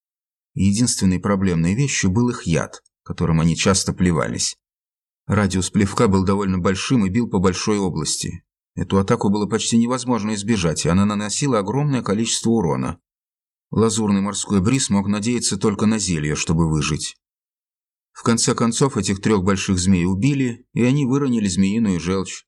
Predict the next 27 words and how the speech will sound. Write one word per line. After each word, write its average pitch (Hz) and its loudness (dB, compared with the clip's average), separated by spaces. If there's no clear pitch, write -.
а 85 -4
также 107 2
несколько 87 0
медных 87 0
монет. 76 -2
Учитывая 95 2
количество 101 0
зелий, 92 0
которые 87 2
они 90 2
потратили, 123 0
группа 117 0
испытала 101 0
огромные 87 -2
убытки. 73 -4
«Тут 110 -4
такой 113 2
хороший 107 2
опыт, 120 -2
мы 87 -2
получаем 120 2
намного 120 0
больше, 143 0
чем 170 0
в 160 0
элитном 127 0
подземелье». 98 0